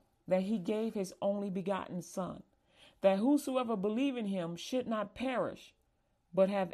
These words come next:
everlasting life." That's you. It also says in verse seventeen, "For God sent not his Son into the world to condemn the world."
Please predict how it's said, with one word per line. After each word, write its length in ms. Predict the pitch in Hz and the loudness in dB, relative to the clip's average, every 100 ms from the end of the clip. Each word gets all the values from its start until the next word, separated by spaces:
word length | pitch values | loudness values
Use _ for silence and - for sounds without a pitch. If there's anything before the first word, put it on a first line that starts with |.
| - | -2
everlasting 680 | 202 202 202 196 185 - 180 | 0 2 2 0 -4 -8 -6
life." 320 | 180 180 - _ _ | -6 -6 -10 _ _
That's 320 | - 240 - - | -12 -10 -8 -4
you. 300 | 254 220 - _ _ _ _ _ _ _ _ - | -4 -4 -10 _ _ _ _ _ _ _ _ 0
It 100 | 226 | 4
also 300 | 277 302 262 | 6 4 0
says 320 | 240 240 226 | 0 0 2
in 140 | 214 202 | 0 0
verse 220 | 220 220 | -2 -2
seventeen, 580 | 233 220 202 185 156 - - - - - - _ | -2 -4 -4 -4 -6 -8 -18 -20 -20 -20 -20 _
"For 200 | - 214 | 6 6
God 520 | 185 226 262 285 269 | 6 4 4 4 0
sent 560 | - - 262 254 240 - | -6 0 2 2 0 0
not 640 | 214 220 254 294 - - | 2 4 4 4 0 -6
his 300 | - 240 247 | -4 -2 -2
Son 360 | - 247 240 233 | -2 0 2 0
into 420 | 220 214 - 247 | 0 -4 -2 -2
the 100 | 247 | -2
world 440 | 220 240 240 233 | 2 2 2 0
to 180 | - 233 | 0 -2
condemn 640 | 233 233 208 233 285 269 | 0 0 2 4 4 4
the 100 | 208 | 2
world." 420 | 156 170 143 - | 4 2 2 -4